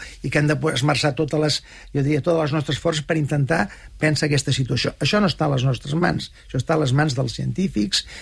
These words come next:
de si hi ha, si es trobarà o no es trobarà una vacuna, però també és veritat que al mateix temps tenim una crisi econòmica que no la teníem i que no la patíem des de la Guerra Civil Espanyola,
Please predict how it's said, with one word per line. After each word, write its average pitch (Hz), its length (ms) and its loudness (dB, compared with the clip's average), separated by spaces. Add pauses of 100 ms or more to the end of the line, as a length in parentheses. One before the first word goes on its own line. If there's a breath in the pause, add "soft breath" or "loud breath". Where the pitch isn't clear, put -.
(120)
de 131 120 -2
si 131 160 0
hi - 20 4
ha, 139 140 2 (100)
si - 160 -2
es 131 160 0
trobarà 139 280 2
o - 20 2
no 143 100 4
es - 80 -4
trobarà 143 220 0
una 165 100 4
vacuna, 190 320 2
però 180 160 2 (320 loud breath)
també 175 400 2
és 143 200 -2
veritat 165 440 -2 (380 soft breath)
que 151 100 0
al 135 80 4
mateix 143 320 2
temps 170 320 0
tenim 165 300 0 (260 soft breath)
una 156 240 2
crisi 143 320 2
econòmica 143 640 0 (720 loud breath)
que 151 140 2
no 170 180 4
la 160 80 4
teníem 156 480 -2 (840)
i 139 100 -6
que 151 140 -2
no 165 100 2
la 160 100 2
patíem 160 440 0 (260 loud breath)
des 135 200 0
de 139 120 2
la 139 240 2
Guerra 135 280 2
Civil 139 280 0
Espanyola, 107 480 -6